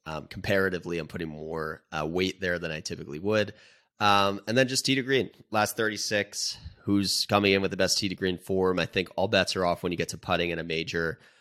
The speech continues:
Um, you're a little bit more focused. Some guys rise to the top, some don't, but it's, it's, it's tough for me to say you didn't putt well at the Canadian Open, so you won't putt well at, at, uh, a major. Like, it, it's just apples and oranges, really. So, um,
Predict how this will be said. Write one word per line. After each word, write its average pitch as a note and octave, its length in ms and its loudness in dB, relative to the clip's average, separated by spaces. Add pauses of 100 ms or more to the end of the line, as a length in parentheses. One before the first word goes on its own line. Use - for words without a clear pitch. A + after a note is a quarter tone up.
(200)
Um, F2 440 0
you're E2 120 -4
a E2 40 -6
little E2+ 160 -2
bit E2+ 120 2
more F2 200 0
focused. F2+ 520 0
Some F2 160 -2
guys D#2+ 280 0
rise E2 240 -2
to E2+ 60 -8
the E2 100 -8
top, E2+ 260 -4
some E2+ 240 -6
don't, E2 320 -4
but E2+ 140 -8
it's, - 340 -4 (540)
it's, E2+ 240 -6
it's - 160 -6
tough G#2+ 260 0
for G2+ 100 -2
me F#2+ 120 0
to F2 80 -6
say F2 360 2
you E2+ 440 -8
didn't F2 280 -4
putt G2 220 -2
well F2 280 -2
at E2+ 200 -6
the E2+ 320 -4
Canadian E2+ 440 -4
Open, E2 320 -6
so - 120 -4
you E2+ 160 -4
won't E2 180 -6
putt - 260 -4
well D#2+ 260 -2
at, D2+ 240 -6 (460)
at, E2+ 380 -4
uh, D2+ 340 -4 (220)
a F2+ 80 -4
major. D#2+ 460 -6
Like, D#2+ 220 -10
it, E2 160 -12
it's - 180 -8
just - 500 -6 (160)
apples F2+ 320 -2
and F2 100 -6
oranges, E2+ 480 -4
really. F#2+ 300 2
So, E2+ 320 -4 (480)
um, F2 640 0